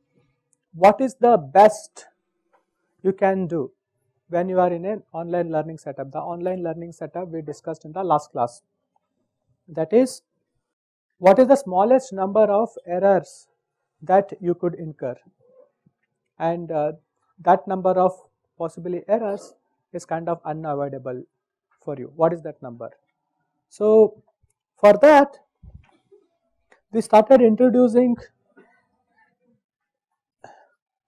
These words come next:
some setup to understand what is the best the adversary can do to inflict the maximum number of errors on you.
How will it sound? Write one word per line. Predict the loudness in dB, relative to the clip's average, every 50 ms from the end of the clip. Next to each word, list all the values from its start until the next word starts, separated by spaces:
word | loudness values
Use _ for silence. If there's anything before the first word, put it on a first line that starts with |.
| _ _ _ _ _ _ _ _
some | _ _ 4 4 6 6 6 2 -2 _
setup | -12 -2 4 4 4 6 8 6 6 6 4 -2 _ _ _ _ _ _ _ _ _ _ _ _ _ 0
to | 0 0 2
understand | 2 0 2 0 0 0 2 2 4 4 4 2 2
what | 4 4 4 4
is | 0 -4 0
the | 0 -2
best | -2 -2 2 6 6 6 6 4 -4 -20 _ -20 -20 _ _ _ _ _ _ _ _ _ _ _ _ _ _
the | -2 -2 0 0
adversary | -2 -4 -2 -2 -2 -2 -4 -6 -4 -4 -4
can | -2 -4 -6 -6 -4 -2
do | -2 -2 -2 -2 -6 _ -4
to | -4
inflict | -2 -2 -10 -12 -12 _ 0 0 0 0 -2 -20 -20 _ _ _ _ _ _ _ _ _ -6
the | -4 -4
maximum | -4 -6 -10 _ -12 -8 -8 -6 -6 -6
number | -8 -6 -4 -2
of | -2 -2 -2 -4 -4 -6
errors | -4 -2 -2 -2 -2 -6 -20 -20 _ _ _
on | -10 -10 -10
you. | -10 -14 -18 -20